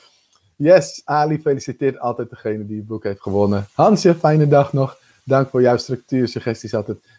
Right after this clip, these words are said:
Tot de volgende, Wim. En, eh, ik zou voor nu zeggen, als de sodemieter aan de slag. Groetjes.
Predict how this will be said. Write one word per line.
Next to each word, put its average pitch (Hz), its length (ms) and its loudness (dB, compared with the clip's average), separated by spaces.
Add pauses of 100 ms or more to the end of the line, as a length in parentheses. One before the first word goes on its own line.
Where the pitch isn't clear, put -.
(360)
Tot 185 200 2
de 160 80 -2
volgende, 135 380 0
Wim. 127 260 0
En, 113 260 -8
eh, 104 280 -6
ik - 160 -18
zou 107 320 -6
voor 113 140 -6
nu 110 180 -6
zeggen, 98 380 -6 (680)
als 127 300 0
de 131 60 -14
sodemieter 110 720 0 (240)
aan 127 260 -2
de 120 100 -2
slag. - 380 -10 (160)
Groetjes. 226 640 -4